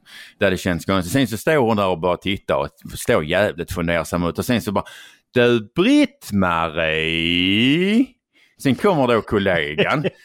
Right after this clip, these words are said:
<clears throat> och så står de båda två och tittar på skärmen jättekonfunderade och pekar och pratar med varandra och så, alltså, ser verkligen, de går f-, <clears throat> och jag, alltså, tänker jag,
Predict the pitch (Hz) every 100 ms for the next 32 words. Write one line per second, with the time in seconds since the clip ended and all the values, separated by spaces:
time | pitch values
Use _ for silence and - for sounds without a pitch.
0 | 196 - - - - 131 123 - 190 143
1 | 120 120 110 117 117 92 87 117 90 90
2 | 117 120 - 82 82 101 160 107 80 90
3 | 90 123 131 - 90 95 85 - 95 87
4 | 85 85 92 - - 104 117 - - 78
5 | 78 85 - 98 107 - 92 85 90 90
6 | 107 127 80 73 80 87 90 90 - 113
7 | 95 101 120 98 101 117 - 87 - -
8 | - 185 - 110 110 113 - - 185 -
9 | - - - - 196 175 165 139 143 123
10 | - 165 - 156 143